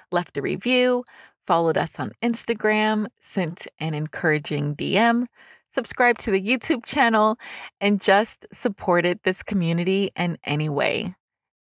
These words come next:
Thank you. I look forward to continuing to grow and being able to share the stories of a more sustainable brown girls in twenty twenty-one and beyond. Although the holidays may look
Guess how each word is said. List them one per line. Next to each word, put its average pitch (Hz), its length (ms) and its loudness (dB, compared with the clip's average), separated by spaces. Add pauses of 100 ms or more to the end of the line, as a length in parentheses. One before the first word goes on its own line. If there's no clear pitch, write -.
(180)
Thank 143 320 -4
you. 80 360 -6 (840)
I 185 100 2
look 214 200 2
forward 185 380 0
to 175 200 -4
continuing 170 800 -4
to - 160 -8
grow 220 540 0 (120)
and 170 200 -4
being 175 320 0
able 160 260 -2
to - 160 -6
share 156 320 -2
the 170 80 -6
stories 156 640 -4
of - 160 -6
a 165 60 -6
more 214 400 4
sustainable 165 680 -2
brown 151 300 -4
girls 170 460 0 (120)
in 175 120 -2
twenty 147 340 -4
twenty-one 160 760 -2 (160)
and 247 200 0
beyond. 196 520 -4 (1120)
Although 247 300 4
the 403 140 4
holidays 214 600 0
may 180 200 0
look 196 260 -2